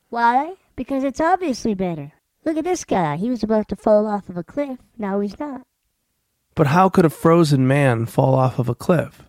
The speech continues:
Speaker 1: What do you mean?
Speaker 2: I mean, this world is frozen. Nothing is happening.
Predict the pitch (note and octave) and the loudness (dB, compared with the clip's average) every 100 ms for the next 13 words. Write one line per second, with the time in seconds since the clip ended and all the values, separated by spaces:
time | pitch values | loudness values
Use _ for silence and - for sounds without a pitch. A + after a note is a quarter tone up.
0 | - C#4 C#4+ C#4+ D#4 F4+ E4+ G#3+ G3+ _ | -10 -8 -6 -8 -8 -10 -12 -14 -20 _
1 | _ _ _ - E3 F3 E3 D#3+ - C#3+ | _ _ _ 0 4 6 6 2 2 2
2 | F#3 F3 E3 C#3+ - - F3 F3+ D3 A#2 | 4 4 4 0 -2 2 6 6 4 0
3 | C3+ E3+ - _ _ _ D#3+ D#3+ D#3+ D#3+ | -6 -20 -20 _ _ _ 0 2 4 2
4 | C#3+ F3 F3 - A#2+ - | 4 2 2 0 -4 -8